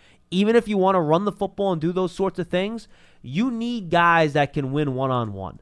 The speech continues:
And I almost have more faith in Ingram winning his one-on-ones against linebackers and safeties than I do the wide receivers winning their one-on-ones against cornerbacks. So I think he's one of your very important mismatches in the passing game,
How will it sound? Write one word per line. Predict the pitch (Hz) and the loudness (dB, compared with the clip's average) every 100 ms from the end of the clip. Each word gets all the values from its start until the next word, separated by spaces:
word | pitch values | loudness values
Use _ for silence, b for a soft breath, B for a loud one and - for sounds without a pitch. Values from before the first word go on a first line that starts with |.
| _ - _ _ _ _ - | _ -20 _ _ _ _ -2
And | 151 151 143 139 123 _ _ _ _ | 0 2 0 -2 -8 _ _ _ _
I | 165 202 | 6 6
almost | 247 220 208 202 | 6 2 2 2
have | 190 165 | 4 4
more | 143 147 190 190 | 2 0 2 0
faith | - 180 185 | 0 0 0
in | 147 | -2
Ingram | 127 190 190 160 | -2 0 0 0
winning | 147 147 | -2 -2
his | 143 180 | -2 -4
one-on-ones | 135 160 175 175 165 185 185 | -2 0 0 0 0 -2 -2
against | 170 151 123 | -2 -2 -2
linebackers | 135 165 160 160 160 139 | -2 0 0 0 -2 -6
and | 127 | -6
safeties | - 165 175 202 180 | -2 -2 -2 -6 -2
than | 185 | -2
I | |
do | 175 | 0
the | 190 | -2
wide | 180 190 185 | 2 4 4
receivers | 180 208 190 170 | -2 -8 -8 -6
winning | 180 180 | -4 -4
their | 185 | -4
one-on-ones | 185 185 180 185 175 | -2 -2 -2 -4 -4
against | 175 170 - | -6 -8 -10
cornerbacks. | 185 220 123 - - - b b b | -8 -6 -6 -8 -14 -20 b b b
So | - 170 165 151 | 0 6 6 6
I | 190 | 2
think | 233 240 - | 2 -4 -4
he's | 196 156 | -4 -2
one | 180 | 0
of | 185 | 0
your | 165 135 | 0 0
very | 117 160 185 175 | 2 2 2 0
important | 165 - 180 131 123 | -4 -4 -4 -4 -6
mismatches | 160 185 180 185 190 156 | -6 -4 -4 -4 -8 -8
in | |
the | 123 | -8
passing | 127 135 160 190 202 | -4 -2 -2 -6 -8
game, | 220 233 | -8 -8